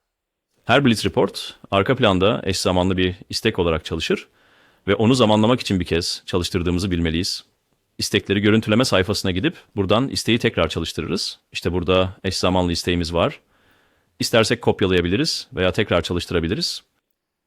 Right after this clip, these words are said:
Ve Blitz Report formumuzdan gönderdikten sonra buradan yeniden çalıştırmamızın nedeni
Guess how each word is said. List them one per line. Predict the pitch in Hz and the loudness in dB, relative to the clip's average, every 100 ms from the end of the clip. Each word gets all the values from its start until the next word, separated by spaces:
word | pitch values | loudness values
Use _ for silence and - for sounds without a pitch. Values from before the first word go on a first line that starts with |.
| _ _ _ - | _ _ _ -6
Ve | 90 | 0
Blitz | 110 139 113 | 0 0 -4
Report | - 95 92 | 0 0 2
formumuzdan | 101 90 87 87 82 92 117 | 0 0 0 -2 -2 0 0
gönderdikten | 95 90 87 90 - 104 | 0 0 0 0 -2 -4
sonra | 123 92 82 73 104 | -2 -2 -2 -4 -2
buradan | 123 104 87 | 0 0 0
yeniden | 95 120 98 87 | 0 0 0 -2
çalıştırmamızın | - 87 - 90 87 92 90 101 | -2 -2 -2 -4 -2 -2 -2 -2
nedeni | 80 73 76 113 | -2 -2 -2 -2